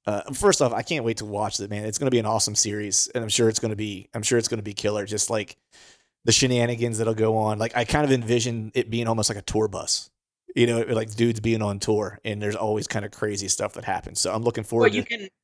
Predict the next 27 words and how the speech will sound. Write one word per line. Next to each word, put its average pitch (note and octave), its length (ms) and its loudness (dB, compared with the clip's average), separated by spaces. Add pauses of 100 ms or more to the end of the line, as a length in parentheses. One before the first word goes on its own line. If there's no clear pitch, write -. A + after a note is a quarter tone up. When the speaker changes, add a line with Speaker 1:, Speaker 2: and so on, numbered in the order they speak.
(160)
Speaker 2:
you G3+ 160 -6
remember G#3 400 6
when E3+ 160 6
you G3 120 2
were D#3+ 120 2
nineteen. B2 560 -2
Speaker 1:
Oh, D3 120 6
man, A2 320 -2
yeah. G2+ 220 -6
Speaker 2:
Now D#3+ 320 0
imagine D#3 680 -4 (140)
getting D#3+ 220 0
crammed D#3 360 0
into C#3 280 0
a - 20 0
thirty-foot C#3 500 2
school C#3+ 280 2
bus B2 500 0
with B2+ 340 0 (220)
four D3 300 6
other C#3 240 8
nineteen-year-olds. A2 920 -6
Like, A2 140 2
Speaker 1:
Yeah. E2+ 160 0 (420)
Speaker 2:
the, E3+ 320 -2
Speaker 1:
Mayhem. E3+ 260 10
Speaker 2:
uh, D3 300 6